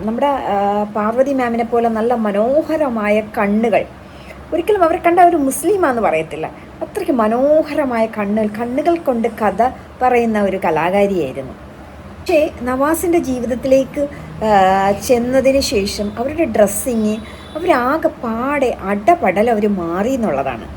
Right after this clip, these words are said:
പിന്നെ ഞാൻ ശ്രദ്ധിച്ചൊരു കാര്യം, മകളെ നവാസ് അഭിനയിക്കാൻ വിട്ടു, പക്ഷെ എന്തുകൊണ്ട് ഭാര്യയെ വിട്ടില്ല? അത് പല നടന്മാരിലും നമ്മൾ ശ്രദ്ധിക്കുന്ന ഒരു കാര്യമാണ്. ആ, ഇപ്പം,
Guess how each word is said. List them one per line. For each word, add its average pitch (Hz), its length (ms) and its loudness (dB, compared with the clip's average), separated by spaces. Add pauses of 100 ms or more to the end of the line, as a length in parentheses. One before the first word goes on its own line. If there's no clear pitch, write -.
(680)
പിന്നെ 349 140 -2
ഞാൻ 302 140 4
ശ്രദ്ധിച്ചൊരു 233 500 0
കാര്യം, 190 680 -6 (120)
മകളെ 311 480 4
നവാസ് 208 640 0 (280)
അഭിനയിക്കാൻ 190 480 2
വിട്ടു, 160 180 -2
പക്ഷെ 202 280 -6
എന്തുകൊണ്ട് 214 500 2
ഭാര്യയെ 190 480 0
വിട്ടില്ല? 156 320 -4 (240)
അത് 285 80 -2 (160)
പല 294 260 6
നടന്മാരിലും 226 580 2
നമ്മൾ 196 220 0
ശ്രദ്ധിക്കുന്ന 196 460 -2
ഒരു 196 80 0
കാര്യമാണ്. 170 680 -2 (420)
ആ, 226 280 2
ഇപ്പം, 233 500 -2